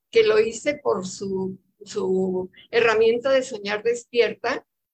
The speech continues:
luego me la complementé con la primera traducción que hizo, eh, eh, Daniela, su hija,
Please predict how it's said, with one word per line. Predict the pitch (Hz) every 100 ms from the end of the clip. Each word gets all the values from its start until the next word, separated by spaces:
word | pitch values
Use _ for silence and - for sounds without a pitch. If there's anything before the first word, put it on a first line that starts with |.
| - 214
luego | 220 220 240 254 254 208 185
me | 190 190 190 190 180 -
la | - 196 202
complementé | 202 196 214 202 190 - 226 240 -
con | 262 226
la | 214 190 185 _
primera | 208 196 220 254
traducción | 262 247 220 220 220 214 220
que | 220
hizo, | 208 196 - 247 226 196 - _ _ - _
eh, | - - 90 85 _
eh, | 180 87 87 175 - _ - - _ _
Daniela, | - 294 240 226 240 240
su | - 226
hija, | 220 220 262 440 -